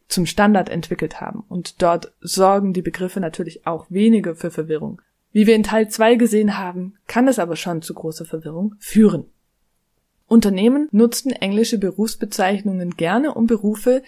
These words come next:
in Anführungszeichen aufzuwerten. Beispielsweise Facility Manager oder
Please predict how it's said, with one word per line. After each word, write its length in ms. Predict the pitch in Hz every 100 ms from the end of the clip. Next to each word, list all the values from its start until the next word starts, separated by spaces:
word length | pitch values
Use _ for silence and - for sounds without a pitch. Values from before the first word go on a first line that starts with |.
| - -
in 200 | 180 -
Anführungszeichen 1040 | 220 269 220 208 202 - 170 175 202 202
aufzuwerten. 880 | - 190 - - 165 156 151 - - _ _ _
Beispielsweise 1160 | 165 175 - 196 190 - 180 175 175 170 165 _ _
Facility 560 | - 151 - 220 220 214
Manager 640 | 202 202 202 202 196 - _ -
oder 420 | 180 190 180